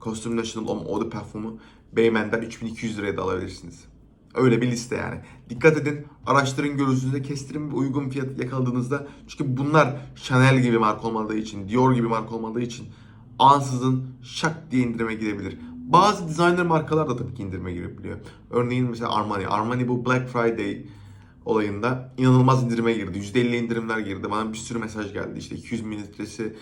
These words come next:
üç bin lira, üç bin beş yüz lira alınır mı, alınır mı? Yani tabii ki Aqua di Gio'yu hepimiz çok seviyoruz ama yaygın bir koku. Veya Stronger With You'dan nefret ettiğimi biliyorsunuz. Nefret etmiyorum. Güzel koku ama çok yaygın. Türkiye'de özellikle. Niyeyse bir Stronger With You aşkı var.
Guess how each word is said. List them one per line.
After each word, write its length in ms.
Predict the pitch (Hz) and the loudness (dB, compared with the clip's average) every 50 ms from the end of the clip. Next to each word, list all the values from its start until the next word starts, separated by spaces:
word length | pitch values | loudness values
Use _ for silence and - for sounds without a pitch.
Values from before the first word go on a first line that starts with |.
| - - - - 90 | -20 -20 -20 -20 -20
üç 160 | 90 - - | -20 -14 -10
bin 160 | 113 110 101 | -10 -8 -8
lira, 280 | 95 82 76 57 52 - - | -6 -4 -4 -4 -4 -6 -8
üç 140 | - - - | -12 -14 -12
bin 80 | 107 107 | -10 -10
beş 80 | 110 | -10
yüz 140 | 107 104 101 | -8 -8 -8
lira 100 | 107 104 | -6 -4
alınır 320 | - - 107 110 110 113 110 | -2 -2 0 0 -2 -2 -4
mı, 120 | 107 101 | -4 -6
alınır 300 | 95 95 107 113 117 117 | -6 -4 -4 -4 -4 -4
mı? 100 | 131 139 | -4 -4
Yani 200 | 151 160 165 165 | -4 -4 -4 -2
tabii 200 | - 220 220 165 | -2 0 0 0
ki 260 | - - 110 - - - - - - - - - _ _ _ _ - - - - - | 0 -2 -2 -2 -4 -8 -16 -20 -20 -20 -20 -20 _ _ _ _ -20 -20 -12 -4 -2
Aqua 380 | - 131 131 131 160 170 170 160 | 0 0 2 4 6 6 8 8
di 100 | 165 160 | 6 4
Gio'yu 280 | 147 165 175 175 180 | 6 8 8 10 10
hepimiz 300 | 180 170 170 175 165 - | 8 4 4 4 2 2
çok 160 | - 160 156 - | 2 -2 -2 -2
seviyoruz 360 | - 151 135 120 117 113 127 | -2 2 4 4 4 4 4
ama 120 | 131 139 | 0 0
yaygın 440 | 143 139 139 127 127 127 127 127 120 | 0 2 4 4 4 4 4 4 2
bir 80 | 110 - | 2 -2
koku. 220 | - - - 107 | -4 -4 -2 2
Veya 160 | 117 117 120 | 2 2 2
Stronger 400 | 117 - - 135 131 127 127 127 | 0 -2 -4 -2 0 2 2 2
With 200 | 127 120 - - | 2 0 -2 -4
You'dan 260 | 120 113 120 120 127 | -4 -2 -2 -2 -2
nefret 280 | 123 120 - 123 - - | -4 -4 -6 -8 -10 -12
ettiğimi 360 | 117 117 - 104 107 110 110 | -12 -12 -10 -10 -8 -8 -6
biliyorsunuz. 520 | 113 110 110 104 - - - - - - - | -4 -2 -2 -4 -4 -6 -12 -16 -12 -8 -8
Nefret 280 | 151 151 170 170 165 | -6 -4 -4 -4 -2
etmiyorum. 380 | 165 - - 107 104 95 95 101 | -2 -4 -4 -4 -6 -4 -6 -6
Güzel 300 | 107 110 143 139 135 - | -6 -2 -2 -2 -2 -2
koku 180 | 110 98 - | -4 -8 -6
ama 180 | 110 117 123 127 | -6 -4 -4 -4
çok 300 | - 131 127 131 - - | -4 -4 -8 -6 -4 -4
yaygın. 320 | - 78 - - 85 87 | -2 -2 -2 -4 -6 -12
Türkiye'de 500 | 95 - - - 127 - - 117 104 95 | -10 -8 -6 -6 -6 -4 -2 -2 0 0
özellikle. 580 | 98 98 92 95 90 87 90 90 - 95 95 - - - - - _ _ - | 0 0 0 -2 -4 -4 -6 -6 -6 -6 -6 -8 -10 -18 -20 -20 _ _ 0
Niyeyse 320 | 131 131 131 127 127 123 | 2 2 4 4 2 2
bir 60 | 123 | 0
Stronger 500 | 127 - - - 135 135 131 127 120 117 | 0 -4 -6 -4 -2 0 2 2 4 4
With 200 | 117 113 113 - | 2 2 0 0
You 80 | 127 110 | 0 0
aşkı 280 | 104 95 - - - 87 | 0 -2 -6 -10 -8 -10
var. 140 | 87 - | -10 -10